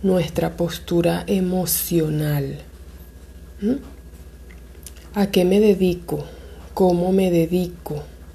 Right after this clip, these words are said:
¿Por qué razón? Y entonces veo mi cuerpo. ¿Mm? Y tal vez mi cuerpo es un obstáculo, está bloqueado, está constreñido,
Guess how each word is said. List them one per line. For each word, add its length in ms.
¿Por 180
qué 140
razón? 720
Y 60
entonces 480
veo 200
mi 160
cuerpo. 580
¿Mm? 140
Y 100
tal 180
vez 220
mi 140
cuerpo 600
es 240
un 260
obstáculo, 1000
está 520
bloqueado, 840
está 400
constreñido, 1400